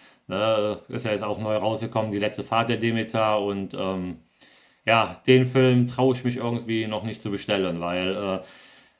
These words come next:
ah, die einen sagen, ah, absoluter Mist der Film, die anderen sagen, großartiger Film und ja, der Film soll auch wirklich oder besteht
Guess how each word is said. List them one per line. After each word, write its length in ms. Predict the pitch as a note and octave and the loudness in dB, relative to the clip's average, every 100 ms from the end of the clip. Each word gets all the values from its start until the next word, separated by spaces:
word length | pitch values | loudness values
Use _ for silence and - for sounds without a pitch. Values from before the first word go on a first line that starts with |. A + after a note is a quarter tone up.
| _ _ _ | _ _ _
ah, 220 | - - - | -8 -6 -6
die 100 | A#2+ | -6
einen 280 | A#2 B2+ B2+ | 0 2 4
sagen, 440 | A#2+ B2 A#2 A#2 A2 | 2 0 -2 -4 -8
ah, 140 | G#2+ | -8
absoluter 540 | G#2+ B2 - A2+ A2 G#2+ | -6 -6 -4 -6 -2 -2
Mist 320 | A#2+ C3+ - | 0 0 0
der 100 | B2 | -2
Film, 500 | B2 B2+ B2+ B2 A#2+ | 2 4 6 4 4
die 80 | A2 | 0
anderen 320 | A2 G#2+ G#2 | -4 -4 -4
sagen, 440 | A2 A2 G#2+ G#2 | -2 0 -2 -4
großartiger 800 | F#2+ A#2+ C3+ A#2+ A#2+ A#2 A2 A2 | 0 4 4 4 -2 0 -2 -2
Film 720 | - A2+ A2+ A2+ A2+ A2+ A2+ | -2 -4 -2 -2 -2 -2 -4
und 460 | G2 G#2 G2+ G2 F#2 | -4 -6 -4 -6 -6
ja, 220 | F2+ G2+ | -6 -2
der 100 | F#2+ | -4
Film 240 | - G2+ C#3+ | -4 -4 -2
soll 160 | C#3 | -2
auch 240 | G2 F#2 G2 | -2 -4 -6
wirklich 360 | G2 G2+ - | -6 -6 -8
oder 260 | - G2 F#2 | -6 -4 -4
besteht 480 | F2+ - A#2+ A2+ | -4 0 0 0